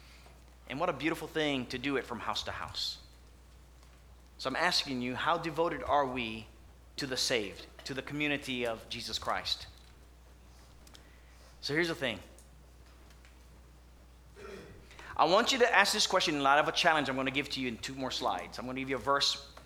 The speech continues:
and then I'm gonna give you a challenge. And this is gonna be the first of a number of challenges that I'll probably try and give every single week, so that we get into a framework and get into a practicing framework. How much,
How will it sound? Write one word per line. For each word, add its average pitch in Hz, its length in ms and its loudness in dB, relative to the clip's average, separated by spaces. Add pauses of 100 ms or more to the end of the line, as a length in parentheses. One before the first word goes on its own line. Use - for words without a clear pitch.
(340)
and 127 160 -2
then 127 140 2
I'm 123 120 2
gonna 127 160 -2
give 127 200 -6
you 135 80 -2
a 120 40 -4
challenge. 98 640 -4 (540)
And 107 100 -8
this 127 80 -2
is - 60 -2
gonna 170 100 0
be 165 80 2
the 151 120 -2
first 160 300 0
of 123 140 0
a - 20 -8
number 135 260 0
of 135 100 -4
challenges 127 460 0
that 113 100 0
I'll 117 80 2
probably 151 300 -4
try 156 180 0
and 131 80 -2
give 123 160 -4
every 113 200 -6
single 104 280 -4
week, 92 260 -16 (1400)
so - 140 2
that 156 140 4
we 156 100 2
get 165 160 6
into 165 220 2
a 131 40 4
framework 156 500 2
and 127 100 -4
get 143 140 2
into 147 180 2
a 123 40 6
practicing 165 640 0
framework. 139 600 -2 (2250)
How 196 420 8
much, 220 720 6